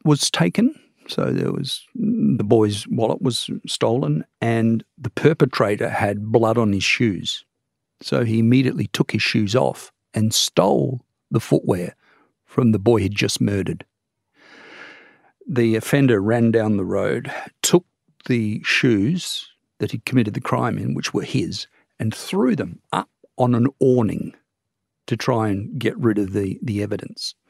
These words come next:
So the police pretty, are pretty switched on to this kind of thing. They know, "We'll go and check the rubbish bins, we'll check the, um, sewage lines, we'll check the gutters," and they checked, uh, the awnings,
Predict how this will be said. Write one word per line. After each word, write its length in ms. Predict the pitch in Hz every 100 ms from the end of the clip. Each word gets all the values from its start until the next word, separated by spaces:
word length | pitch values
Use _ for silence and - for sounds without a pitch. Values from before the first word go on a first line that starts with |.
| - - - - - - - _ -
So 160 | - 139
the 100 | 143
police 520 | - 220 - - - - -
pretty, 400 | - 151 127 104
are 140 | -
pretty 240 | - - 110
switched 340 | - 143 -
on 100 | 113
to 80 | 123
this 260 | 117 - -
kind 260 | 165 160
of 60 | 151
thing. 260 | 208 208
They 160 | 147 107
know, 360 | 120 117 107 -
"We'll 220 | 117 104
go 160 | 107
and 100 | 101
check 180 | - -
the 80 | 110
rubbish 260 | 104 101 -
bins, 340 | 110 104 101
we'll 120 | 117
check 200 | 95 - -
the, 240 | 107 101 92
um, 220 | 95 -
sewage 400 | - 117 104 98
lines, 500 | 117 107 101 101 98
we'll 220 | 90 98 _ -
check 180 | 131
the 80 | -
gutters," 580 | 98 101 98 117 101 104 _
and 540 | - 101 104 95 92 - -
they 140 | 107
checked, 500 | - - 92 _ - _ - - - - - -
uh, 460 | 107 101 104 95 80 _ _ _ _ _ _ _ -
the 160 | 131 123
awnings, 560 | 151 117 80 - -